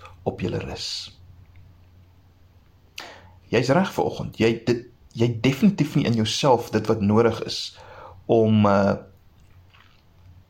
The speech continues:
'n getuie te wees vir God in die stad nie. Maar ons leef in die tyd waarin die Heilige Gees se krag beskikbaar is vir hierdie doel, in ons niksheid.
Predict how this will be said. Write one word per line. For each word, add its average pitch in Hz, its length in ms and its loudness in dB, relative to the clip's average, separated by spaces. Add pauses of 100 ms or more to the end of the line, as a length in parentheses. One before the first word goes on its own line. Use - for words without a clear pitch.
(160)
'n - 60 -6
getuie 113 460 2
te 113 100 -2
wees 107 180 -2
vir - 140 -8
God - 280 -8
in 101 60 0
die 101 80 0
stad - 380 -6
nie. - 100 -18 (1080)
Maar 120 160 4
ons 127 160 2
leef 131 760 0
in 110 120 0
die 160 180 0
tyd 117 240 -2
waarin 107 200 0
die 104 100 0
Heilige 131 320 0
Gees - 340 -6
se 117 140 -10
krag 147 300 -6
beskikbaar - 540 -4
is - 120 -8
vir - 120 -6
hierdie 101 200 -2
doel, - 300 -2 (140)
in 160 180 2
ons 117 240 -2
niksheid. - 520 -8